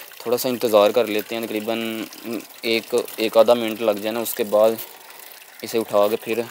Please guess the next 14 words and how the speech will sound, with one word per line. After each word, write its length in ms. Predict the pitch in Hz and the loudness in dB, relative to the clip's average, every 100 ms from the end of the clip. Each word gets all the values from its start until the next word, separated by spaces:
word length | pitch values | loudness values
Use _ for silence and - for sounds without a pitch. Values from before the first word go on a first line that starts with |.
| - - - | -10 -18 -10
उधर 140 | 107 113 | 0 4
रख 200 | 110 110 | 4 2
देंगे 240 | 110 120 | -2 -2
चू-, 160 | 117 101 | -4 -6
दूसरी 320 | 113 107 120 | -4 -6 -4
छत 140 | 120 - | -6 -6
पे। 120 | 113 110 _ _ _ _ - - - - - - _ _ _ _ _ _ - _ - | -10 -10 _ _ _ _ -20 -18 -20 -20 -20 -20 _ _ _ _ _ _ -20 _ 4
तब 200 | 123 117 | 4 2
तक 180 | 127 - - | -4 -4 -10
कबूतरों 380 | 113 110 - 127 | -8 -8 -6 -6
की 100 | 123 | -4
तरफ 260 | 120 117 - | -2 -2 0
चलते 280 | 110 104 | -2 -4
हैं। 200 | 110 110 | -8 -8